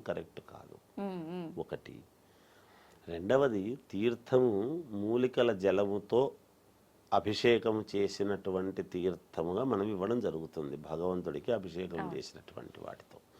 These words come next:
Speaker 1: అందుకని ఎప్పుడు తీసుకునేవాళ్ళు ఇది అంటే, ఉదయాన్నే పరగడుపున దేవాలయానికి పోయి తీసుకోవడం అనేటువంటిది జరిగేది.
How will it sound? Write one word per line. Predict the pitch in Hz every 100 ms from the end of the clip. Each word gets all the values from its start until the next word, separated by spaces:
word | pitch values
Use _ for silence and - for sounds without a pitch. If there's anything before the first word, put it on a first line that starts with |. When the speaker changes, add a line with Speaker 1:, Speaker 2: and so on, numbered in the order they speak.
| - - - - - -
Speaker 1:
అందుకని | 76 110 139 151 156 107
ఎప్పుడు | - - 143
తీసుకునేవాళ్ళు | 135 143 - 139 131 123 120 117 113
ఇది | 110 101 107 101
అంటే, | 90 90 139
ఉదయాన్నే | 147 95 104 110 113 113 110 104 101 107 143
పరగడుపున | - 92 98 107 104 - 98 127
దేవాలయానికి | 123 95 101 101 101 95 90 87 85 85
పోయి | 80 113
తీసుకోవడం | 123 104 - - 95 90 82 80
అనేటువంటిది | 76 71 69 - 73 69 - 113 143
జరిగేది. | 135 127 135 123 -